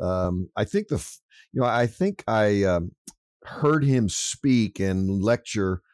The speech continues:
on a number of different occasions, but didn't meet him personally. But the first time,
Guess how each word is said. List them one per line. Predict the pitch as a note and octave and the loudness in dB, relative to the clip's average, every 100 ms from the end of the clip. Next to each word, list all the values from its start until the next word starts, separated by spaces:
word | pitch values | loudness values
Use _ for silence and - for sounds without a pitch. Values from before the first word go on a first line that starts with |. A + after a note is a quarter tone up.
| _ _ _ _ | _ _ _ _
on | A2 | 0
a | A2 | 2
number | A#2+ B2 A#2 | 2 4 2
of | F#2 | 2
different | A2 G#2 F#2+ | -2 -2 -4
occasions, | - G#2+ G#2 F2 G2 F#2+ | -2 0 2 2 0 0
but | E2 G#2 | -2 0
didn't | B2 A2 | 0 2
meet | A2+ | 2
him | G2+ F#2 | 2 -2
personally. | - C3+ C3 G2+ G2 | -2 -2 -2 -2 -2
But | F2 - | -2 -6
the | - | -10
first | - D#3+ D#3 | -4 -4 -2
time, | C3 B2+ A#2 A2 | -4 0 0 0